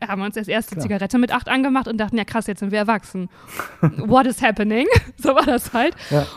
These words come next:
Speaker 1: Und dann haben wir wohl, ähm, da, äh, auf dem Kassettenrekorder drum gerückt und haben da drauf gesprochen. In Abenteuerland haben wir mit unseren Kinderstimmen <laughs> reingesprochen.
Speaker 2: Geil.
Speaker 1: Und dann musste meine Mutter die Kassette zurückgeben mit,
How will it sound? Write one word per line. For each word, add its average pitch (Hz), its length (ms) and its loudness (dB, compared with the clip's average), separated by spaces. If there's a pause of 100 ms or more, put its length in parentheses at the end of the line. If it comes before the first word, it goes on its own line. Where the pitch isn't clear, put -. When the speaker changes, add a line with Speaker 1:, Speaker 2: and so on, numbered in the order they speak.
Speaker 1:
Und 247 340 -2
dann 311 300 4 (340)
haben 330 200 4
wir 285 180 2
wohl, 247 280 2
ähm, 220 420 0 (600)
da, 214 580 2
äh, 202 340 -2
auf 208 120 -2
dem 220 100 -4
Kassettenrekorder 233 640 -2
drum 208 220 -2
gerückt 254 260 2
und 226 160 -4
haben 262 120 2
da 254 80 2
drauf 285 260 2
gesprochen. 190 480 -6
In 262 140 -2
Abenteuerland 269 760 0
haben 247 120 2
wir 269 120 2
mit 254 80 -2
unseren 262 240 0
Kinderstimmen 262 580 -2 (120)
<laughs> - 40 -12
reingesprochen. 220 720 -6 (400)
Speaker 2:
Geil. 135 260 0 (300)
Speaker 1:
Und 247 200 -2
dann 302 180 2 (260)
musste 302 240 -2
meine 277 220 0
Mutter 311 180 -2
die 262 80 -2
Kassette 262 400 -6
zurückgeben 254 420 -2
mit, 226 160 -2